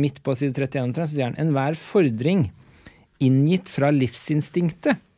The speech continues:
Kort sagt, alt som har sin verdi i seg selv." Med andre ord, det som på en måte kommer fra livsinstinktet ditt,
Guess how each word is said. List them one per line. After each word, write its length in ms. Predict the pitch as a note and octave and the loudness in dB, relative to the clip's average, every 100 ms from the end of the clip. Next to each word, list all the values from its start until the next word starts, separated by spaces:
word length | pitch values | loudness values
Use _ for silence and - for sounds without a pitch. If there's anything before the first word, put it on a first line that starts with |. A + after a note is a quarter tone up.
| _ | _
Kort 200 | - F#3+ - | -6 -6 -2
sagt, 220 | F#3+ F#3+ | -2 0
alt 160 | C3 A#2 | -2 0
som 140 | F3 | 0
har 80 | C3+ | 0
sin 140 | D3+ D#3 | 2 0
verdi 460 | E3 C#3 E3 F#3+ - - _ - | 0 0 0 -2 -6 -20 _ -4
i 120 | C#3+ D3+ | -2 -2
seg 240 | - G#3 | 0 -2
selv." 380 | G3 A3 G3+ F2 - _ _ _ _ _ _ _ _ _ | 0 0 -2 -4 -10 _ _ _ _ _ _ _ _ _
Med 120 | D#3 E3+ | 0 2
andre 200 | C3+ C#3+ | 6 4
ord, 180 | A#2 F#2 _ _ _ C4+ | 4 -2 _ _ _ -16
det 400 | G3 A#2+ C#3+ C#3 | -8 0 2 2
som 180 | D#3 D#3+ | 0 -2
på 60 | |
en 80 | F3+ | 0
måte 300 | C#3+ B2 D#3+ D#3+ _ _ - | 0 0 -2 -2 _ _ -10
kommer 360 | - C3 C3+ D#3 | -2 0 2 0
fra 160 | E3 D3+ | 0 0
livsinstinktet 960 | C3 - - D#3 C#3 - D3+ C#3+ F3+ | -2 -4 -6 -4 -4 -2 -4 -2 -2
ditt, 320 | C#4 - - | -4 -6 -20